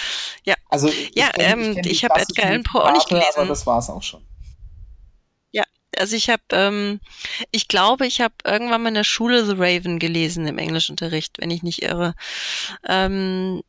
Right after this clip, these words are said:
Speaker 1: aber ich hab, ähm, ich hab seine gesammelten Werke hier stehen, aber nicht gelesen. Ich nehm's mir immer wieder vor, denk mir, „Ach, wenn der Oktober kommt,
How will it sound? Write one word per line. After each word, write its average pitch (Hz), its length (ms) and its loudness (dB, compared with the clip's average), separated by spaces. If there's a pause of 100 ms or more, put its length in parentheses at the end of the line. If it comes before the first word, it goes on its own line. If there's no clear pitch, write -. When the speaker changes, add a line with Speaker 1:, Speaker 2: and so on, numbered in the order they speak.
(440)
Speaker 1:
aber 190 200 4
ich 196 140 0
hab, 196 120 0 (160)
ähm, 196 540 2
ich - 140 -2
hab 190 100 0 (140)
seine 190 260 2
gesammelten 190 440 -2
Werke 196 240 0
hier 196 160 -2
stehen, 269 560 -2
aber 190 240 -2
nicht 208 240 -4
gelesen. 202 380 -2
Ich - 240 -6
nehm's 208 260 -4
mir 196 120 0
immer 208 200 0
wieder 202 180 2
vor, 262 480 2 (140)
denk 202 240 -2
mir, 202 160 2
„Ach, - 300 0
wenn 202 180 2
der 185 160 4
Oktober 214 400 0
kommt, 220 320 -2